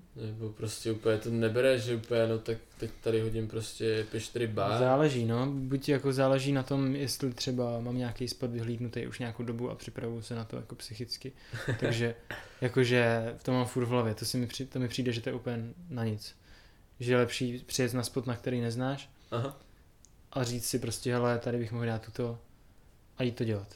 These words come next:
Speaker 1: Takže
Speaker 2: Že to mi přijde lepší, to mám radši,
Speaker 1: Mhm.
Speaker 2: než vědět o tom triku, jako teďko chci v Barceloně něco dát si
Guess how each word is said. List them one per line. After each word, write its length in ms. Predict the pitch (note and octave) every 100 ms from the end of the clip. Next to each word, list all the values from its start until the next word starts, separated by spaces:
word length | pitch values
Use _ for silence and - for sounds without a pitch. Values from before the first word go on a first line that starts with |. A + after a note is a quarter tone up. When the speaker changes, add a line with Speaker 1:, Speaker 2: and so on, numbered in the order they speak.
| -
Speaker 1:
Takže 380 | - A2 A2+ A2+ A2 - - -
Speaker 2:
Že 140 | B2
to 80 | C3
mi 100 | C#3+
přijde 240 | C#3 C#3
lepší, 280 | C#3 C3 -
to 80 | C#3
mám 120 | C3+
radši, 460 | C3 B2 - C3 C3+ - - - -
Speaker 1:
Mhm. 80 | B2+
Speaker 2:
než 260 | B2 - C#3
vědět 420 | C3 B2+ B2 B2+
o 120 | B2+
tom 180 | C3 C3+
triku, 320 | B2+ B2 C3+
jako 220 | B2+ B2
teďko 380 | B2 A#2 - B2+
chci 240 | A2+ - B2
v 80 |
Barceloně 580 | B2+ A#2+ A#2 - B2 B2+
něco 220 | B2 A2
dát 200 | B2+ A#2 B2
si 300 | - B2